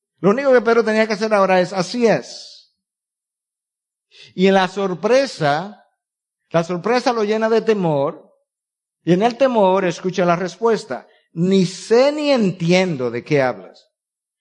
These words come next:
Y salió al portal, y un gallo cantó. El primer, el primer gallo que canta,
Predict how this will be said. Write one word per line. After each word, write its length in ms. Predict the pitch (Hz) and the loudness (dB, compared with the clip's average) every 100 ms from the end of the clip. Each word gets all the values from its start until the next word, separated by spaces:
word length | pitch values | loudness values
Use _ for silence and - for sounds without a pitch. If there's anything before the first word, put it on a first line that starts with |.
| _ - | _ -16
Y 60 | |
salió 340 | 117 127 127 160 | -4 -4 0 0
al 140 | 170 | 0
portal, 680 | 175 165 - 131 113 117 - _ _ _ _ _ | 0 -2 -2 -2 -2 -6 -12 _ _ _ _ _
y 140 | 139 | -6
un 120 | 139 | -4
gallo 340 | 127 120 113 113 | -2 -2 -4 -4
cantó. 480 | 123 120 151 123 - _ _ _ _ _ _ _ _ _ _ _ _ _ _ _ - | -6 -2 -2 -2 -10 _ _ _ _ _ _ _ _ _ _ _ _ _ _ _ -14
El 320 | - 202 170 | 0 2 2
primer, 520 | 180 185 240 269 254 | -2 0 2 0 -2
el 140 | 208 160 | -8 -4
primer 400 | 175 190 240 214 | -2 -2 -2 0
gallo 400 | 214 226 247 214 | 0 2 0 0
que 160 | 185 | -2
canta, 600 | - 160 156 180 269 247 | 0 0 -2 -4 -6 -8